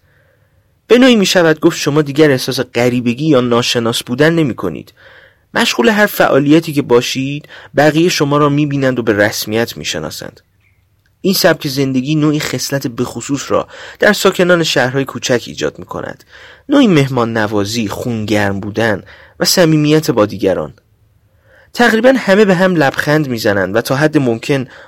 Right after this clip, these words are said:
آمادهٔ کمک کردن به یکدیگر هستند. دلیل این خونگرمی هرچه باشد،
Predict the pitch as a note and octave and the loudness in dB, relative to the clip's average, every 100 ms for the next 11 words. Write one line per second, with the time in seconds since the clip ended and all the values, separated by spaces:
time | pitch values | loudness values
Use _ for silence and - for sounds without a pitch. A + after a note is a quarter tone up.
0 | _ _ B2 C#3 C#3+ D3 F#3 - B2 A#2 | _ _ -2 2 2 0 -2 -2 -2 -2
1 | - A#2+ A#2 C#3+ A#2 G#2 G#2 F#2 A#2 B2+ | 0 -2 0 -2 0 -4 -4 -2 0 0
2 | G#2+ - - - _ _ _ _ _ _ | -2 -10 -12 -16 _ _ _ _ _ _
3 | _ - F3 F#3+ B3 C4 A3+ - D#3 C#3 | _ 0 4 4 4 2 0 -2 -2 0
4 | C3+ B2+ C#3+ C#3+ D#3 - C3+ G#2+ G#2 B2 | 0 2 0 2 0 0 0 -2 0 -2
5 | B2+ | -2